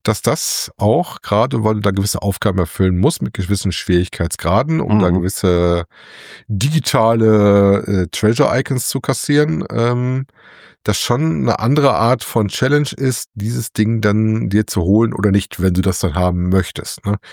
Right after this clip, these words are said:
Speaker 1: Weil es da halt auch die verschiedenen Stufen gibt. Und da soll es wohl auch geben, welche die tatsächlich, ähm, je nachdem, wo du auch wohnst,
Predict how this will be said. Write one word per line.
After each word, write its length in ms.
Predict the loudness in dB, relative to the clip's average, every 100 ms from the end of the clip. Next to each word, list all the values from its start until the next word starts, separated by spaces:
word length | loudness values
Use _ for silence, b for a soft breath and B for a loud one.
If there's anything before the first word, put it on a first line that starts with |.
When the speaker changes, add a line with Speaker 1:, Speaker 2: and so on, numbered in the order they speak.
| B
Speaker 1:
Weil 160 | -2 -2
es 80 | 0
da 100 | 0
halt 140 | 0
auch 120 | -2
die 120 | -2
verschiedenen 420 | -2 -2 0 0 0
Stufen 400 | -2 -2 -2 -2
gibt. 220 | -4 -6 B B B B B
Und 60 | 0
da 40 | 2
soll 180 | 2
es 120 | 2 2
wohl 80 |
auch 80 | 2
geben, 360 | 2 2 2 0
welche 300 | 0 0 0
die 140 | 0
tatsächlich, 760 | 0 -2 0 -2 0 -4 -4 -6
ähm, 500 | -2 2 2 0 -2
je 160 | 0 2
nachdem, 380 | 2 0 0
wo 80 | 2
du 100 | 2
auch 160 | 0 -2
wohnst, 500 | -2 0 0 -4 -12